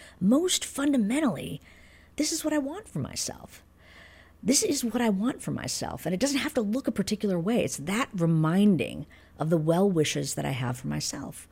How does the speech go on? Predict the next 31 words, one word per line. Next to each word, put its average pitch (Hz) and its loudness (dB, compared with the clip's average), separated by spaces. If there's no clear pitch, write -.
Or 214 6
in 226 6
the 196 2
context 190 -2
of 170 -2
relationships, - -2
you 160 0
know, 160 2
doing 190 4
it - 2
for - -4
that, 139 -2
uh, 139 -2
neutral 165 2
person, - -2
for - -6
example, - -4
or 170 2
even 220 4
the 180 4
slightly 156 2
difficult 147 -4
person. 127 0
When 196 8
those 190 6
friction 202 0
moments 156 2
happen 170 0
in 131 2
our 131 0
lives, 135 -2